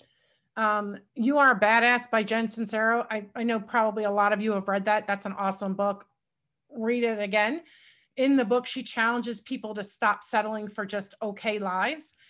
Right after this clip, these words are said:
and really work towards their dreams. There's Grit by Angela Duckworth. And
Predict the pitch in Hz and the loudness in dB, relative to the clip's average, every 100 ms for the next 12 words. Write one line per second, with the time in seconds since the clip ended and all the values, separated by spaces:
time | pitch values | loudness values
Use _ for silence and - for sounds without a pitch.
0 | _ 214 214 226 247 247 196 208 - 220 | _ -8 -4 -4 -2 -2 -2 -2 -4 -8
1 | 196 196 175 175 180 269 - _ _ _ | -8 -8 -8 -8 -8 -10 -12 _ _ _
2 | _ _ _ _ 247 254 202 202 240 320 | _ _ _ _ -4 -2 -4 0 2 0
3 | - 240 240 226 233 220 214 202 214 226 | 0 0 0 0 -4 -2 -4 -2 0 0
4 | 311 311 311 - _ _ _ _ _ _ | 0 0 0 -8 _ _ _ _ _ _
5 | 247 240 233 233 | -2 0 0 -2